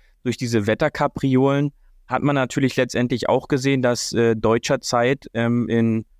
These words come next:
Phoenix knapp vor ein Uhr, glaub ich, erst das Turnier durch das Playoff dann auch zu Ende war. Das heißt, ähm, da lief dann halt auch schon der Super Bowl,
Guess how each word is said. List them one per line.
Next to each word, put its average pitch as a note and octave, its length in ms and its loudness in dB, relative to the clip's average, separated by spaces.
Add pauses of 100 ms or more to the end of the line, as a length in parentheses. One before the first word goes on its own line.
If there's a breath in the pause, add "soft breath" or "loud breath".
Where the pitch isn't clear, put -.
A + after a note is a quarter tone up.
(360)
Phoenix C#3 640 0 (220)
knapp B2+ 280 -2
vor - 260 0
ein B2+ 220 2
Uhr, C#3+ 380 2
glaub B2+ 200 2
ich, B2 120 -4
erst A#2 240 0
das A#2+ 100 -2
Turnier C3 440 2
durch B2+ 200 2
das - 180 -2
Playoff B2 360 2
dann A#2+ 160 0
auch A2+ 160 0
zu A2+ 240 0
Ende C#3+ 280 2
war. F3+ 220 2
Das A#2+ 180 -2
heißt, G#2+ 300 -2 (420)
ähm, A#2 240 2
da A2 240 4
lief A#2+ 400 -4
dann D3+ 240 0
halt C3+ 160 0
auch A2+ 120 4
schon C3 260 2
der A#2+ 100 4
Super D3 340 0
Bowl, F3 320 2